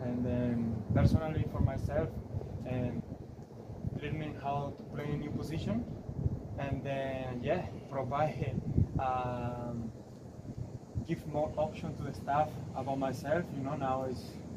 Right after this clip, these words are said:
you know, if he, uh, Goodman is leaving, I can play on left back as well. So, uh, it's just giving problem, a good problem to the staff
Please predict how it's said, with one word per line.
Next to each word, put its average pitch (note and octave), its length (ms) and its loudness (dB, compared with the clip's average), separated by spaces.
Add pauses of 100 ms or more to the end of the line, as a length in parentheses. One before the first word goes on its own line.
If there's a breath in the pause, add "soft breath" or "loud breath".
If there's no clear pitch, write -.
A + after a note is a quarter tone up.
(200)
you B2 60 -2
know, C3 100 -2
if C3+ 200 -4
he, A#2+ 500 2 (380)
uh, A#2+ 60 -4 (1000)
Goodman C#3 300 0
is C3+ 200 -2
leaving, D3+ 640 0 (440)
I A#2 100 -4
can B2+ 340 0
play C3 260 0
on B2+ 140 0
left B2+ 180 0
back E3 220 4 (100)
as - 100 0
well. - 240 0
So, B2 360 0 (420)
uh, A#2 600 -2 (160)
it's B2 140 -2
just - 280 -6 (320)
giving C#3 360 -2
problem, C3+ 560 0 (240)
a A#2+ 40 -4
good C#3 280 -2
problem C3+ 340 -2 (100)
to C3+ 60 -4
the B2+ 120 -2
staff C#3 300 2